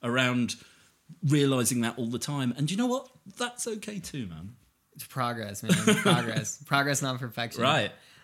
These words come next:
Speaker 2: Um, so you, you moved schools
Speaker 1: Mm.
Speaker 2: and you started becoming this chameleon and started kind of,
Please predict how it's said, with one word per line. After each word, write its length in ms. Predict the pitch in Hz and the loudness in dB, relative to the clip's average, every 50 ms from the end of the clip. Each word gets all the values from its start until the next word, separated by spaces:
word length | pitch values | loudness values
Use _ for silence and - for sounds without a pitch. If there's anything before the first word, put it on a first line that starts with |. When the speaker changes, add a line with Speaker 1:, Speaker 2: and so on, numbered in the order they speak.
| - _ - _ _ | -20 _ -20 _ _
Speaker 2:
Um, 420 | - 139 139 143 147 147 143 135 117 | -2 0 2 2 2 2 0 -2 0
so 160 | - - - | 0 0 0
you, 580 | 151 143 147 156 160 175 170 175 175 170 156 - - | 0 0 -2 -2 0 0 0 0 0 -2 -4 -6 -4
you 180 | 151 151 151 | 0 2 2
moved 280 | 151 147 156 165 185 196 | 4 4 2 2 2 4
schools 760 | - - - - 131 120 117 120 120 117 120 117 113 113 - - | 4 4 4 2 0 -2 -2 -2 -4 -4 -4 0 2 2 2 4
Speaker 1:
Mm. 140 | 135 123 120 | 2 2 2
Speaker 2:
and 340 | 120 120 120 120 117 117 113 | 0 0 -2 -4 -4 -4 -4
you 260 | 113 117 120 123 120 | -4 -4 -4 2 2
started 600 | - - - 143 143 143 147 147 135 127 120 120 _ _ _ _ _ _ | 2 4 4 2 0 0 0 -2 -4 -6 -10 -14 _ _ _ _ _ _
becoming 440 | 147 131 - - 139 135 135 127 123 | 0 0 2 0 0 0 0 0 0
this 140 | 117 113 - | 0 0 0
chameleon 840 | - - 123 120 117 117 110 110 107 107 104 104 104 101 104 104 - | 0 -2 -2 -2 -2 -2 -4 -6 -6 -6 -6 -8 -8 -8 -8 -8 -8
and 220 | - 113 110 113 | -6 -4 0 2
started 420 | 110 - - 127 120 120 117 113 110 | 2 2 2 0 -2 -2 -4 -6 -6
kind 240 | - - 117 117 113 | -6 -6 -4 -4 -4
of, 240 | 110 113 110 - | -6 -8 -10 -12